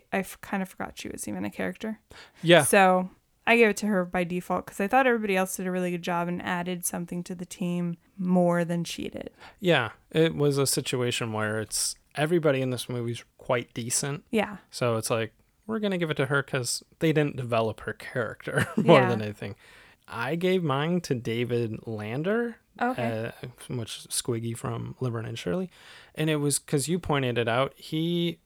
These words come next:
Speaker 2: would look right into the camera sometimes.
Speaker 1: I don't know why he was doing that.
Speaker 2: I don't know either. And it was just, uh, I'll be honest, we're nitpicking.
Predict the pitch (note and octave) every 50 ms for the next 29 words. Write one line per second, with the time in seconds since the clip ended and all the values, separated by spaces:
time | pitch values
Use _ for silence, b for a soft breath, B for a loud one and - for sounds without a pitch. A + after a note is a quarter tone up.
0 | _ _ _ _ _ _ D#3+ D3 D#3 C#3 C3 C3+ E3+ E3+ - - - B2 C3+ D3+
1 | D#3+ D3+ C#3+ C#3 B2+ A#2 A2+ - - C3+ C3 B2 A2 G#2 - - A2 G#2 G#2 A2
2 | G#2+ G2+ G2 F#2 - - - - _ _ _ _ _ C4+ C4 C4 D#4 D#4+ D#4 D#4
3 | D4 C#4+ C#4 C#4 C4+ B3+ B3 A#3 - - C4+ D4+ E4+ D#4 G#3 F3 - - - -
4 | - - D3+ E3+ F#3 G3 A3+ A3+ G3+ F3+ F#3+ G3+ G#3 F#3 E3+ F3 F#3 G#3 G#3 G3
5 | - - C#3 C#3+ C#3+ C3 C3+ D3+ D#3 - D#3 D3+ C#3+ C3+ C3 A#2+ - - - _
6 | _ _ - - F3 C#3 - - - - - - D3 D3 C#3+ - - - _ _
7 | _ _ - D3 D3+ D3+ E3+ F#3 G3+ G3 F3 - D3+ D3+ E3+ F#3 F#3 G3 G3+ -
8 | - C#3 B2 - A#2 G2+